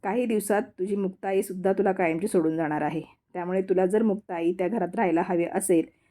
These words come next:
तर तुला सावनी आईचं नाव घ्यावं लागणार, नाहीतर मुक्ता आई तुला सोडून जाईल." हर्षवर्धनच्या याच भीतीने सई कोर्टात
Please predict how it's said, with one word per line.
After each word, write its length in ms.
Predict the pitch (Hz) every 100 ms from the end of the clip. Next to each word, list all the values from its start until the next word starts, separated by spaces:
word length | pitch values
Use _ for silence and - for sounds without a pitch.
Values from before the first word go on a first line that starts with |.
| _ -
तर 80 | 196
तुला 240 | 190 202
सावनी 480 | - 226 175 180 202 -
आईचं 360 | 180 165 165 165
नाव 160 | 160
घ्यावं 260 | 196 180 151
लागणार, 320 | 147 139 143 - _ _ _ _ -
नाहीतर 320 | 180 185 196
मुक्ता 300 | 185 175 185
आई 120 | 170
तुला 200 | 165 180
सोडून 340 | - 208 160
जाईल." 180 | 139 143 - _ _ _ _ _ -
हर्षवर्धनच्या 760 | 208 202 285 233 180 190 185 202
याच 280 | 190 208 208
भीतीने 320 | 233 165 170
सई 200 | 190 175
कोर्टात 340 | 180 175 170